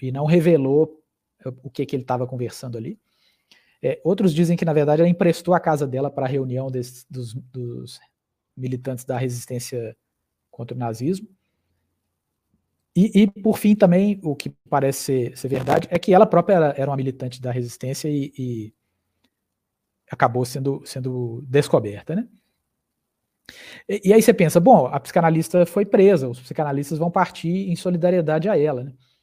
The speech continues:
E não é exatamente o que acontece. A primeira reação, embora haja alguma comoção no movimento, a primeira reação é de que, é, o,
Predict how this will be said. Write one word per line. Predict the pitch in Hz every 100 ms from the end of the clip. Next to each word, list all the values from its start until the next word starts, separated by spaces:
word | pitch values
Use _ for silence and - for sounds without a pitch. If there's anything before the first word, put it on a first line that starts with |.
| _ _ _ _ _ _ _
E | -
não | 254 240
é |
exatamente | 208 214 214 190 -
o |
que | 196
acontece. | 196 220 - 107 - - _
A | 120
primeira | 165 175 190
reação, | 180 156 - 190 233 - _ _ _ _ -
embora | 131 139 135 131
haja | 131
alguma | 127 135 127
comoção | 139 131 127 143
no | 135
movimento, | 127 123 135 220 240 _ _ _ _ _ _ _ _
a | -
primeira | 165 170
reação | 175 165 - 208
é |
de | 190 190
que, | 202 180 _ _ _ _ _
é, | - 143 131 127 127
o, | 160